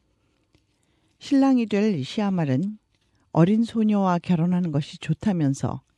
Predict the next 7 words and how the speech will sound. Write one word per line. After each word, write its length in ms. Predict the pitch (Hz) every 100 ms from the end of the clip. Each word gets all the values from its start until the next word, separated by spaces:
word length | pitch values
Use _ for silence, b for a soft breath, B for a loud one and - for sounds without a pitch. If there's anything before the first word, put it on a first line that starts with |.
| _ _ _ _ _ _
그 180 | - 214
이유는 680 | 220 175 180 180 226 170 123 - _ _ _
분명 500 | - 190 220 208 139 -
순결하기 680 | - - 269 294 277 226 185
때문일 380 | - 185 170 156
거라고 420 | 139 135 131 196
말합니다. 680 | 180 151 156 143 120 123 131